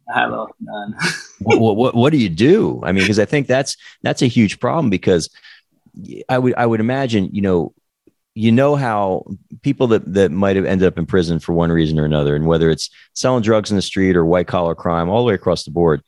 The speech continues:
Speaker 2: they, they know what it, what, what they did to get there. So they know how that works. So how do you now go and earn, start earning money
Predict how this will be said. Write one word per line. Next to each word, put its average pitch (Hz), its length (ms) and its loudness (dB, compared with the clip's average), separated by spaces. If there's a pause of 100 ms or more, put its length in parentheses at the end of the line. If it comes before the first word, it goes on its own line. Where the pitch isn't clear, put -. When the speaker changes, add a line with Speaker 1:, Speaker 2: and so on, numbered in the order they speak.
(420)
Speaker 2:
they, 104 200 0
they 120 260 0
know 156 280 2
what 123 340 2
it, - 80 -6 (200)
what, 101 320 -2
what 104 240 0
they 92 100 0
did 87 340 0
to 76 60 -6
get - 360 -2
there. 73 300 0
So - 120 -4
they 98 60 4
know 131 200 2
how 127 180 -2
that 92 240 -2
works. - 560 -2 (1080)
So - 140 -8
how 127 240 -2
do 151 60 0
you 131 140 0
now 101 320 -2
go 92 260 0
and 90 100 -2
earn, 90 260 -2
start - 320 0
earning 85 320 2
money 87 460 -2